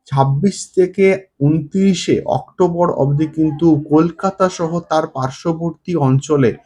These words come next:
দক্ষিণ চব্বিশ পরগনা, পূর্ব ও পশ্চিম মেদিনীপুর, হাওড়া, হুগলি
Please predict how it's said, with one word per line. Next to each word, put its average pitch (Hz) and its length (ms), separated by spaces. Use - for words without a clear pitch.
দক্ষিণ 156 320
চব্বিশ 170 460
পরগনা, 165 420
পূর্ব 156 440
ও 156 400
পশ্চিম 151 400
মেদিনীপুর, 160 580
হাওড়া, 139 460
হুগলি 143 640